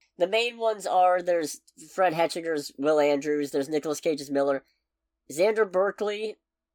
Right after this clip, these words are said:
as, what was his name? Charlie, that was it. And Jeremy Bobb as Fred Schneider, I think it was.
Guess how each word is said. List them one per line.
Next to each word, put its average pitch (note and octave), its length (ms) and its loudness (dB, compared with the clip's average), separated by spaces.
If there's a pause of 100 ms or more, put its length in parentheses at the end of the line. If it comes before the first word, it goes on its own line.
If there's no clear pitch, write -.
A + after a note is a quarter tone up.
(100)
as, D3 720 2 (960)
what A2+ 120 -8
was B2 120 -6
his F2+ 160 -16
name? D#2+ 220 -12 (280)
Charlie, D3 560 2
that C#3 160 2
was - 140 -12
it. A2 220 -4 (680)
And D3+ 540 4 (720)
Jeremy F#3+ 400 2
Bobb E3 520 4 (140)
as C3+ 500 0 (520)
Fred E3 260 2
Schneider, F#3 480 -4
I G#3 80 -2
think G3+ 220 -8
it - 80 -8
was. A3+ 560 -8